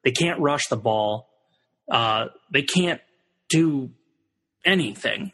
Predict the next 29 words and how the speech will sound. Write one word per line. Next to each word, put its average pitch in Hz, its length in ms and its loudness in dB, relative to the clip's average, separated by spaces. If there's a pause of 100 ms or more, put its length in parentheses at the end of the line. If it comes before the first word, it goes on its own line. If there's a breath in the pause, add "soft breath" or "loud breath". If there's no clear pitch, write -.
(120)
on 143 140 4
offense. 123 540 -2 (260)
And 135 440 0 (1400 loud breath)
it's 190 180 2
really 196 280 2
tough 202 260 -2
to 190 100 0
be 185 140 2
competitive 175 540 0
in 151 140 0
games 156 340 0
when 131 120 0
you 131 480 2
have 127 220 0
a 120 400 0 (300)
dreadful 139 800 0
offense, 143 400 0
possibly 131 440 2
one 127 140 0
of 131 40 -2
the 131 60 2
worst 123 320 0
offenses 131 760 0 (100)
in 156 220 2
the 147 80 0
country. - 680 -2 (800)
And 139 220 2
so 143 460 0 (180)
Kansas, 180 560 2